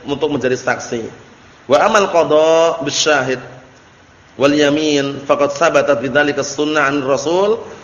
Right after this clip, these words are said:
sallallahu alaihi wasallam. Adapun mengenai qada, mengenai penetapan suatu hukum, al qada, na barakallahu fikum, bisyahid, dengan satu orang syahid saja,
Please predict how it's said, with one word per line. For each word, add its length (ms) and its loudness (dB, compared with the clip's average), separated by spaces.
sallallahu 560 0
alaihi 80 -6
wasallam. 240 -2
Adapun 360 2
mengenai 400 0
qada, 400 2
mengenai 480 0
penetapan 480 2
suatu 320 0
hukum, 560 4
al 160 -2
qada, 720 2
na 120 -4
barakallahu 520 -2
fikum, 200 -2
bisyahid, 360 2
dengan 160 0
satu 200 0
orang 240 2
syahid 280 2
saja, 480 2